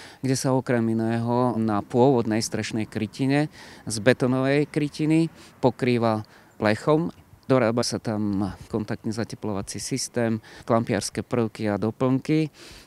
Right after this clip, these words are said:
No a v internérovej časti, vzhľadom na to, že sa robili zásahy aj do krovu, do statickej časti strešného plášťa, vymieňa sa, doplňa sa nová tepelná izolácia a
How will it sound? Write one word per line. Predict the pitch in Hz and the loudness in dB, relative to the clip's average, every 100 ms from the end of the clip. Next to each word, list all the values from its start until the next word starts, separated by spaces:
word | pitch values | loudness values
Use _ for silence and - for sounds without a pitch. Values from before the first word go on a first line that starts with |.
| - | 2
No | 123 | 4
a | 113 | 6
v | |
internérovej | 135 143 139 135 131 123 - 120 | 4 4 2 2 2 0 -2 -2
časti, | - - 131 | -2 -2 -2
vzhľadom | 123 117 110 | 0 0 0
na | 107 | -2
to, | - | -2
že | 113 110 110 | -4 -4 -4
sa | - | -2
robili | 110 101 107 104 | -2 -2 -2 -2
zásahy | 110 - 110 110 | -4 -4 -4 0
aj | 92 92 | 0 -2
do | - 104 | -2 -4
krovu, | - 110 104 127 160 151 - | 0 0 2 4 2 0 -4
do | 104 98 | -2 0
statickej | - 104 - - 117 110 | -2 -6 -6 -6 -6 -4
časti | 113 - - 147 160 - - - | -4 -4 -2 -4 -4 -12 -20 -12
strešného | - 127 - 135 127 | -4 -2 0 -2 -2
plášťa, | - 120 117 - 131 113 - - | -2 -2 -2 -2 -2 -2 -4 -12
vymieňa | 117 104 117 113 104 101 | -6 0 2 2 0 -2
sa, | - 92 | -4 -6
doplňa | 101 107 101 95 | -6 -6 -6 -6
sa | 107 95 - 117 | -6 -6 -6 -4
nová | 113 117 | -2 -2
tepelná | 110 104 101 101 101 | -4 -4 -4 -4 -4
izolácia | 117 101 92 - 117 110 110 - - - - | -2 -2 -4 -4 -2 -2 -4 -10 -20 -20 -16
a | - 98 101 101 101 | -2 2 4 4 0